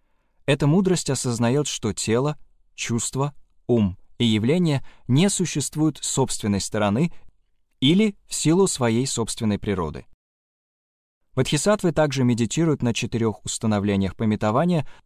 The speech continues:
рассматривая тело, чувство, ум и явление как существующие только в силу обозначения названиями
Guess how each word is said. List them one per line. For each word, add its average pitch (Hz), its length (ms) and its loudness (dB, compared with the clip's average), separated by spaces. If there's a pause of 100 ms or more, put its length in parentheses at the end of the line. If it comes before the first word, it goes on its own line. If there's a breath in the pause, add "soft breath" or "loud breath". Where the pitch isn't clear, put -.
(140)
рассматривая 127 600 2
тело, 107 420 -2 (320)
чувство, 135 580 -4 (340)
ум 107 320 2 (140)
и 120 60 0
явление 113 580 2 (260)
как - 180 2
существующие 143 840 -2
только 147 420 0
в 127 60 -4
силу 127 260 0
обозначения 113 800 0
названиями 107 840 0